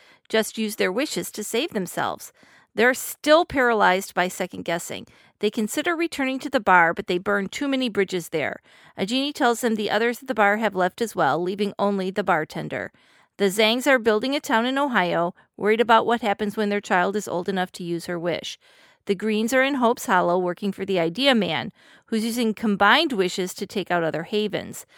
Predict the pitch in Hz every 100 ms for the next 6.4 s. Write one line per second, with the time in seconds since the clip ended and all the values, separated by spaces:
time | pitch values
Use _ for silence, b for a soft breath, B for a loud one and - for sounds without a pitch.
0 | b b - 214 - 240 214 190 202 226
1 | 247 - 294 - 254 - 277 262 208 214
2 | 220 185 139 156 - b b b - 196
3 | 247 262 247 208 214 226 202 - 202 208
4 | 202 196 - 185 185 254 311 226 185 196
5 | 165 180 208 95 - 175 185 170 190 220
6 | 240 226 214 -